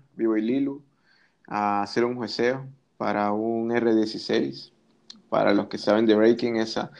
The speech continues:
esas competencias son mundialmente famosas. Son,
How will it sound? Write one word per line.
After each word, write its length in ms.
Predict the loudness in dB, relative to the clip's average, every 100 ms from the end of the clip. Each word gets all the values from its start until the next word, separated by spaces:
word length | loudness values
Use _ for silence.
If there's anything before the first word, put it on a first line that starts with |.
| -20 -20 -10
esas 160 | -4 0
competencias 640 | 0 2 2 2 2 0 4
son 280 | 4 4 4
mundialmente 540 | 4 4 4 2 -2
famosas. 520 | -2 0 -2 -4 -8
Son, 420 | -4 -2 0 -2